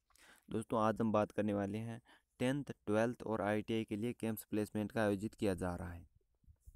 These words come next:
जिसके अंदर कंपनी है वो Indigo Autotech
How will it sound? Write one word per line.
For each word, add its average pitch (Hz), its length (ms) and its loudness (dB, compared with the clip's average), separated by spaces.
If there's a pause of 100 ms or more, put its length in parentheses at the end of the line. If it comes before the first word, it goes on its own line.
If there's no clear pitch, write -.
(1080)
जिसके 117 280 -4
अंदर 120 220 -4
कंपनी 117 380 -2
है 117 80 0
वो 113 180 -2
Indigo 120 640 0
Autotech 120 540 -4